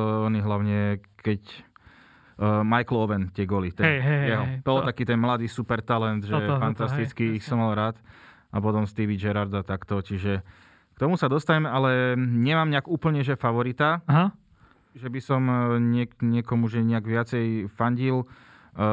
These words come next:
Speaker 1: možno, že <laughs> nepáči, som fanúšik Joseho Mourinha z
Speaker 2: Mhm,
Speaker 1: pochopiteľných
Speaker 2: ok,
Speaker 1: dôvodov
Speaker 2: ok.
Speaker 1: Inter Milano a,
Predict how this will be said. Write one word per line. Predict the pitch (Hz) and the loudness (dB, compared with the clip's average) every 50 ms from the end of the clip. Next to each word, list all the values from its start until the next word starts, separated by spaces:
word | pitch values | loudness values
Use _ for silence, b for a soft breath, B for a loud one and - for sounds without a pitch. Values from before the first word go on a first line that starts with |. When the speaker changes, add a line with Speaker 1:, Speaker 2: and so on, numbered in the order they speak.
| 107 107 104 101 101 101 | 2 2 0 0 0 0
Speaker 1:
možno, | 104 110 110 104 113 | 0 0 0 0 -2
že | 98 107 110 | -2 0 0
<laughs> | 104 98 101 - - - 127 - - _ _ - 85 - 98 107 104 104 | 0 -2 -4 -6 -6 -6 -6 -6 -8 _ _ -12 -12 -12 -12 -6 -2 -2
nepáči, | 117 110 - 117 107 - - 107 - 110 101 98 113 | 0 0 0 -2 -4 -4 -6 -10 -12 -10 -10 -10 -8
som | 113 - 147 135 | -4 -2 0 0
fanúšik | 120 139 127 127 120 - 110 104 104 | 2 2 0 0 -2 -4 -4 -4 -6
Joseho | 98 - - 123 - - 123 117 120 | -4 -4 -4 -4 -2 -2 0 0 0
Mourinha | 120 120 120 120 120 120 123 127 131 127 - _ | 0 0 0 0 0 0 0 -2 -2 -6 -10 _
z | - | -4
Speaker 2:
Mhm, | - 180 170 | 0 2 2
Speaker 1:
pochopiteľných | 98 101 101 113 104 - - 175 | 2 2 0 -2 0 0 2 2
Speaker 2:
ok, | 110 175 | 2 2
Speaker 1:
dôvodov | - 113 110 113 110 | 2 2 0 0 2
Speaker 2:
ok. | 113 113 | 0 2
Speaker 1:
Inter | 113 - - 117 117 | 2 2 0 0 2
Milano | 113 120 117 117 117 117 | 2 2 2 2 0 0
a, | - 101 104 101 98 | 0 0 0 0 0